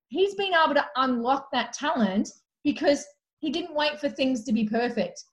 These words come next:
Eminem didn't wait so that, for him to sing the perfect song or for him to get all those words into a thirty-second bracket. He just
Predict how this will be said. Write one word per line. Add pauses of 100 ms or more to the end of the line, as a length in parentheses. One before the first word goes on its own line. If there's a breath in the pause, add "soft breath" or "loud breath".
(120)
Eminem
didn't
wait
so
that, (420)
for
him
to
sing
the
perfect
song
or
for
him
to
get
all
those
words
into (180)
a
thirty-second
bracket. (160)
He
just